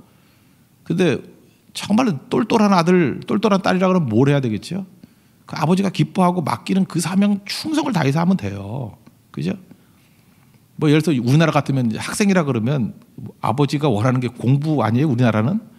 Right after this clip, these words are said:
그럼 공부만 열심히 하면 나머지는 아버지가 다 대주지 않아요? 뭐 등록금부터 시작해서 뭐 나머지 부-, 부족한 것들.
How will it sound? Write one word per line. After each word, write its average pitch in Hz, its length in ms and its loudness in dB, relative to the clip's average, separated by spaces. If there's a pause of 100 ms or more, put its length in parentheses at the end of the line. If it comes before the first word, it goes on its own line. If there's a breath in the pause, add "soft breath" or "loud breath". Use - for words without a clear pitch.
(640 soft breath)
그럼 202 160 -6
공부만 202 360 2
열심히 196 320 4
하면 208 160 4
나머지는 170 400 2
아버지가 170 300 0
다 165 120 -2
대주지 143 360 0
않아요? 151 220 0
뭐 143 140 -6
등록금부터 139 540 0
시작해서 143 520 -2
뭐 139 400 -10
나머지 147 380 -2
부-, - 380 -10
부족한 147 340 -2
것들. 107 640 -4